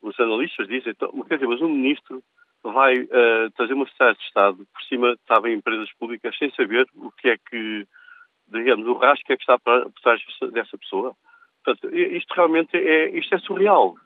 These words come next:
Eu, eh, aliás, eh, Portugal, eh, já uma vez disse aqui na, na antena aberta, pronto, há situações em que parece que nós somos Europa, eh, geograficamente, porque de resto parece,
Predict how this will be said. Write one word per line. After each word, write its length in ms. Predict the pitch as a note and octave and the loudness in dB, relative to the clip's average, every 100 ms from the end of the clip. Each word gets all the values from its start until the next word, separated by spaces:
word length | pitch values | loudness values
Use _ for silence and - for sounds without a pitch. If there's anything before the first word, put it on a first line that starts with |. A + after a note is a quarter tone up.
| _ _ _ _ | _ _ _ _
Eu, 200 | C#3 D#3 D#3+ | 2 2 2
eh, 400 | D3 C#3 C3 C3 | 2 4 4 4
aliás, 260 | F3+ D3+ - | 2 2 -2
eh, 440 | A#2 A2 A2 F#2+ - | -10 -8 -6 -8 -10
Portugal, 600 | - - B2 B2+ C#3 C#3+ - _ _ _ | -20 -2 4 4 4 -4 -12 _ _ _
eh, 320 | C3 A#2 A2+ G#2 | -2 -2 -2 0
já 100 | A#2+ | 2
uma 160 | B2 | 2
vez 160 | A#2+ C#3 | 0 -2
disse 180 | C3 - A#2 | -6 -4 -6
aqui 240 | - B2+ | -4 -6
na, 240 | A2 A2 A2 | -4 -4 -2
na 100 | A2+ | -2
antena 260 | B2 A#2 | 0 0
aberta, 540 | A2 B2 - C3 - - | 2 2 0 -6 -8 -4
pronto, 220 | C#3 A2+ _ - _ _ _ - | -4 -4 _ -20 _ _ _ -2
há 160 | A2+ | -2
situações 440 | - - A#2+ C3+ C#3 | -2 -6 -4 -2 -4
em 80 | |
que 60 | C3+ | -2
parece 220 | D3 C3 | -2 -2
que 60 | D3 | -2
nós 120 | C3 | -2
somos 180 | C#3+ C3+ | -2 2
Europa, 440 | C3 C#3+ - D#3 - _ - - - _ _ | 4 4 2 -4 -6 _ -20 -20 -20 _ _
eh, 240 | C3 C3 B2+ | 2 4 4
geograficamente, 760 | D3+ D#3+ E3 F#3 F#3 A3+ D3+ - - - | 4 4 2 0 2 2 0 -4 -18 -10
porque 220 | G#2+ A2+ | -8 -2
de 60 | |
resto 200 | A#2+ C#3 - | 0 0 0
parece, 200 | D3 | -2